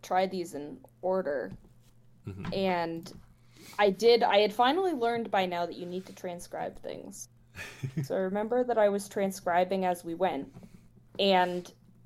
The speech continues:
Speaker 1: most of the time it was just an arrow, I think, to get to the next story. But at one point, you had glasses,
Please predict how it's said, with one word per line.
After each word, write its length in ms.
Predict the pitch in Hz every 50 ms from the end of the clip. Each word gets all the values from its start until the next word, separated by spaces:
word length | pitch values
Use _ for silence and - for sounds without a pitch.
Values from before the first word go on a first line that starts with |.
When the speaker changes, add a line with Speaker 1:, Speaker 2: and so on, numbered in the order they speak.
| - _ -
Speaker 1:
most 320 | 226 233 247 262 254 -
of 80 | 262 220
the 80 | 214 -
time 240 | 240 226 208 202
it 60 | 190 -
was 140 | 190 190
just 300 | - 190 190 185 - -
an 140 | 185 180 -
arrow, 680 | - - 170 175 180 151 - 110 101 98 165 190 - - _
I 120 | - - 170
think, 420 | - - 170 165 160 - - -
to 140 | - - 180
get 240 | 175 170 165 - -
to 60 | 190
the 140 | 180 180 175 165
next 260 | 165 160 160 - - -
story. 360 | - 180 180 180 180 170 156
But 160 | - - 170
at 120 | 165 98 196
one 240 | 185 185 185 190 190
point, 380 | 190 196 180 170 160 160 - - - - - _ _ - - _ _ _ - -
you 200 | - 196 190 185
had 480 | - - 175 165 160 160 160 160 160 - - _ _ _ - - -
glasses, 760 | - 180 175 170 190 240 - 170 - - - 190 185 - -